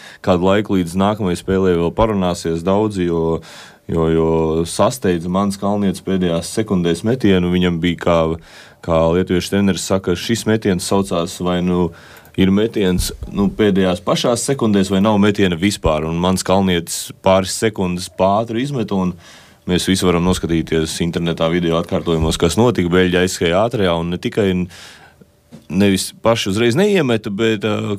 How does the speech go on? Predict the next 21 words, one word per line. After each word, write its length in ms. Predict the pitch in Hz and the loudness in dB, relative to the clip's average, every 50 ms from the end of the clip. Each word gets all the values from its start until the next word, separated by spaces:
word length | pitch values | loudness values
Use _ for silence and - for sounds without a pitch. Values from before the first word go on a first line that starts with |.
| - - | -4 -2
kolēģis 520 | 104 104 101 98 92 90 87 87 87 92 | 0 2 4 4 2 2 0 -4 -6 -4
Beļģim 340 | 98 101 98 92 92 90 92 | -2 -2 0 0 -2 -2 -2
pielaboja, 640 | - 170 175 156 143 131 127 120 113 107 104 101 101 - _ _ _ - - - - _ _ _ _ | -2 0 0 0 0 0 0 2 2 2 2 0 -4 -8 _ _ _ -20 -20 -20 -20 _ _ _ _
pielika 340 | 107 104 101 92 92 - - - | 2 2 4 4 2 0 -2 -2
pirkstiņus, 540 | 143 151 139 - - - 101 95 90 - - | 0 0 0 -2 -2 -2 0 0 0 0 0
li-, 120 | 98 98 98 | 2 2 2
noskanēja 420 | 101 98 98 - 92 90 90 92 | 2 2 0 0 0 0 0 0
signāls 520 | - 135 135 131 117 104 92 87 80 - 92 | 0 0 0 0 2 2 2 0 0 -2 -2
un 160 | 98 113 113 95 | -2 0 0 0
Lietuva 340 | 87 85 87 104 95 87 - | 0 0 0 0 -2 0 0
piekāpās 580 | 87 82 82 90 87 82 - 92 92 92 - - - - - - - - _ _ _ _ _ - - | -2 -2 0 0 0 0 2 0 0 0 -2 -8 -18 -20 -20 -20 -20 -20 _ _ _ _ _ -12 -6
Beļģijai. 500 | 85 82 87 87 92 92 104 120 123 113 95 | -2 0 2 2 2 2 2 2 2 2 2
Un 140 | 101 117 | 0 0
šobrīd, 320 | - - 98 101 117 113 104 | -2 -2 -2 0 0 0 2
jā, 140 | 123 113 90 85 80 - - _ _ _ - - - | 0 0 0 -2 -6 -12 -20 _ _ _ -20 -10 -6
tabula 360 | - 87 85 90 98 95 95 98 | -4 -2 0 2 2 2 2 0
izskatās 420 | - - 98 92 92 87 87 - | 0 -2 0 0 0 0 0 -2
tāda, 300 | - 104 95 107 117 123 | -2 0 0 0 0 -2
ka 140 | 120 101 98 | -2 -2 -2
četrām 400 | 98 101 - 101 92 - 90 87 - | -2 -2 -2 -2 0 0 0 0 0
komandām 540 | - 101 98 98 92 90 92 92 90 90 | 2 2 4 4 4 2 2 2 2 2